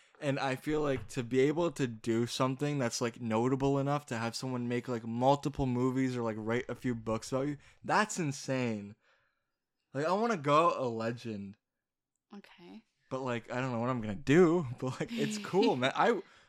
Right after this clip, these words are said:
Speaker 1: yeah.
Speaker 2: Can I write your bio-, biography?
Speaker 1: Yeah,
Speaker 2: Mm.
Speaker 1: sure. Can you
Speaker 2: <laughs>
Speaker 1: write a book?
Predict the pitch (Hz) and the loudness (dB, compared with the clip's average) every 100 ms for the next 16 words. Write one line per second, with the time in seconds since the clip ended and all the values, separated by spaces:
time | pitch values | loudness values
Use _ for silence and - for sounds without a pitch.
0 | _ 311 427 - - 233 202 202 220 240 | _ -4 -2 -2 -6 -6 -4 -4 -6 -8
1 | 247 240 254 262 - 214 214 220 - 294 | -10 -10 -10 -12 -14 -12 -10 -12 -14 -18
2 | - - _ _ _ _ _ - 127 190 | -20 -20 _ _ _ _ _ -16 -8 -4
3 | 381 - - - _ _ - 220 196 147 | -4 -4 -8 -18 _ _ -14 -10 -6 -8
4 | 110 131 208 190 _ - _ - 139 135 | -10 -14 -20 -20 _ -20 _ -8 -4 -2
5 | 123 117 117 175 139 120 180 359 - | -2 0 0 0 0 -2 -2 -4 -8